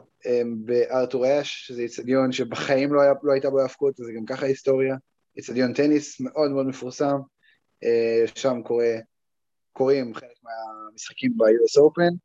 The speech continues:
זה בעצם המיין איבנט סטדיום, אז היסטוריה שהם הולכים לעשות שם, אה, קהל מאוד מאוד גדול, אז זה, זה דבר אחד.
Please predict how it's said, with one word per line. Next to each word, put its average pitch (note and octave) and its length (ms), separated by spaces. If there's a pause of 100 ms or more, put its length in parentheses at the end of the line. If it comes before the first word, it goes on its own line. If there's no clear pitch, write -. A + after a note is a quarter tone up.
(460)
זה A#2+ 80
בעצם A#2+ 300
המיין B2 380
איבנט C#3 400
סטדיום, E3 560 (1120)
אז G#2+ 180
היסטוריה B2 520 (640)
שהם B2 160
הולכים B2 220
לעשות A#2+ 260
שם, D#3 260 (360)
אה, A#2 440 (580)
קהל B2 440 (420)
מאוד C3+ 240
מאוד C#3 180
גדול, C3+ 340 (760)
אז A#2+ 120
זה, C#3 200
זה C3+ 160
דבר C3 240
אחד. D#3+ 300